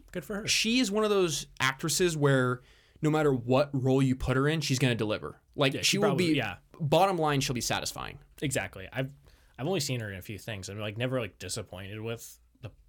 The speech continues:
Speaker 1: performance she puts in. And I think, like, this is exactly it, where she's, like, not, like, a main, main character. Like, she's not, like,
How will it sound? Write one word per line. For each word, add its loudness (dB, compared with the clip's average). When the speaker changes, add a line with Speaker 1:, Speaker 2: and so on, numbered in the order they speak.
Speaker 1:
performance -8
she -8
puts -12
in. -6
And -2
I -4
think, -8
like, -8
this -8
is -10
exactly -10
it, -12
where -10
she's, -8
like, -4
not, -4
like, -6
a -8
main, -6
main -4
character. -6
Like, -8
she's -12
not, -10
like, -12